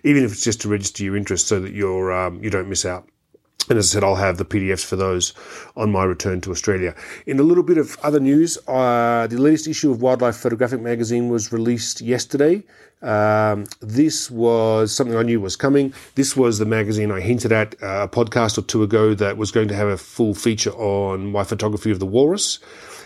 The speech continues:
And, uh, I actually also scored the cover shot for this issue of the magazine. And this is incredibly for me, actually the fifth time I have scored the cover of Wildlife Photographic. So I am quite humbled and proud about that achievement.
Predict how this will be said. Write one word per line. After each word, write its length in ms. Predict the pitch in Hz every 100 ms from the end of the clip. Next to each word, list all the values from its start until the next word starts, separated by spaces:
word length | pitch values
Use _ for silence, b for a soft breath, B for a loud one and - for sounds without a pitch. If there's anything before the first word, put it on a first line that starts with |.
| B
And, 600 | - 107 104 101 101 98
uh, 320 | 104 98 95 98
I 80 | 113
actually 260 | 113 - 123
also 240 | 107 -
scored 300 | 107 - 110
the 60 | 101
cover 220 | - 101
shot 300 | - 98 -
for 640 | - 107 98 98 98 101
this 240 | 104 101 104
issue 180 | -
of 80 | 101
the 60 | 95
magazine. 480 | 98 95 98 95 90 B B
And 140 | 120 139
this 180 | 190
is 80 | 123
incredibly 460 | 110 - 139 117 107
for 140 | -
me, 180 | 110 110
actually 260 | - - 117
the 80 |
fifth 460 | 98 - 175 - -
time 360 | 127 127 98 92
I 160 | 107 104
have 100 | 92
scored 280 | - 113
the 60 | 98
cover 260 | 110 107 95
of 260 | 104 101
Wildlife 340 | 101 98 95 92
Photographic. 560 | 107 95 101 95 95
So 320 | - 110 101 98 B B B B
I 220 | - 120 120
am 340 | 110 104 101
quite 220 | - 104
humbled 300 | 98 117 104
and 100 | 90
proud 220 | 120 113
about 260 | 107 95 90
that 240 | 104 98 -
achievement. 560 | - 110 107 113 -